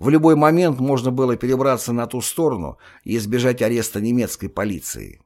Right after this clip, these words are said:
Но возвращаться в Австрию добровольно или в принудительном порядке значило расстроить планы на будущее.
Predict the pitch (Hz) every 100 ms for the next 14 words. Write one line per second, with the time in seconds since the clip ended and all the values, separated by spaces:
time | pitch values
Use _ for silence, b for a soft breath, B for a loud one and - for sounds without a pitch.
0 | _ _ _ _ b b b - 107 147
1 | 165 175 - 185 - 165 156 170 - 151
2 | 147 143 143 151 170 175 131 107 120 113
3 | - 120 127 135 127 131 - 120 143 139
4 | - 101 98 123 117 113 110 113 - 123
5 | 117 113 - 117 113 117 120 135 131 64
6 | - - 57 -